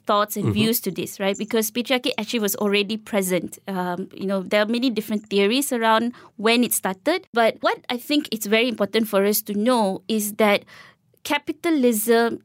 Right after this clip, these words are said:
Speaker 1: is, um, really thriving with patriarchy.
Speaker 2: Right.
Speaker 1: Like,
Speaker 2: How
Speaker 1: it,
Speaker 2: so?
Speaker 1: it feeds off each other. So, like, um, the system of,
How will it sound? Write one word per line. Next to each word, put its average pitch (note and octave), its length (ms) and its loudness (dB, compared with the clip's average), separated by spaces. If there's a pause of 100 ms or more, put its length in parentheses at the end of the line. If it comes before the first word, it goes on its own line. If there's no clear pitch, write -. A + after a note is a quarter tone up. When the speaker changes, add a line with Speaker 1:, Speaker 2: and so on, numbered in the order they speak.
Speaker 1:
is, G#3 580 -2 (120)
um, F#3+ 460 -4 (140)
really C4 720 0 (140)
thriving A#3 760 0 (200)
with G#3 380 -2
patriarchy. G3 720 -2 (140)
Speaker 2:
Right. G#2+ 340 -2
Speaker 1:
Like, G3 160 0
Speaker 2:
How D3 200 2
Speaker 1:
it, - 20 -2
Speaker 2:
so? G#2+ 220 0
Speaker 1:
it - 60 -12 (280)
feeds C4 240 -2
off A#3 160 0
each A3 160 -8
other. G3 160 -2
So, C#4 240 2
like, A3+ 160 0 (400)
um, G#3+ 240 4
the B3 160 2
system C#4 480 0
of, A3 240 0